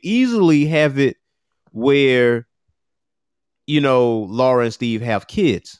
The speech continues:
and, you know, they might deal with certain situations. Like, you might, you may see Carl in there. You know, you, you can easily transition that, and you can easily have a completion because Family Matters didn't really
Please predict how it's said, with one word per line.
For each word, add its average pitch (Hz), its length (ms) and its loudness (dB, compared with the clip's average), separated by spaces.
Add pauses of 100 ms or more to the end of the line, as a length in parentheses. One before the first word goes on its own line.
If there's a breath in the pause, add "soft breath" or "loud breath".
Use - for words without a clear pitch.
(180)
and, 113 240 0
you 120 60 0
know, 117 140 0
they 143 140 0
might 147 260 -2
deal 110 220 0
with 101 100 -4
certain 95 220 -4
situations. 90 640 -10
Like, 101 120 -4
you 127 180 2
might, 123 120 0
you 120 100 2
may 127 180 2
see 143 180 -2
Carl 160 380 2
in 117 100 2
there. 95 180 -2 (280 soft breath)
You 175 100 2
know, 180 140 0
you, 175 200 -6
you 208 100 2
can 220 180 -4
easily 202 380 2
transition 139 640 0
that, 67 160 -12 (120)
and 131 80 2
you 175 80 4
can - 180 -4
easily 160 260 0
have 151 180 0
a 135 60 -2
completion 120 760 -4
because 123 300 -2
Family 147 260 -2
Matters 123 280 -4
didn't 113 280 -4
really 120 360 0